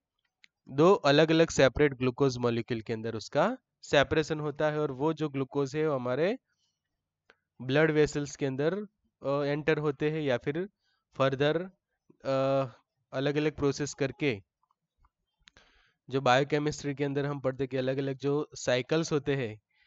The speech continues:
उसके अंदर वो यूटिलाइज होके लास्ट में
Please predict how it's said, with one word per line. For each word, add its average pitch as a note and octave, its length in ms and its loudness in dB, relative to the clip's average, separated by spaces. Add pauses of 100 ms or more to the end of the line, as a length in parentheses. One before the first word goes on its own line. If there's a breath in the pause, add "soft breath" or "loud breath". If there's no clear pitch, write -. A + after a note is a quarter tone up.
(240)
उसके C3 280 -6
अंदर D3 220 -2
वो D3 100 -2
यूटिलाइज C#3 640 -2
होके C3 240 -4
लास्ट A#2 340 -4
में F3 280 -4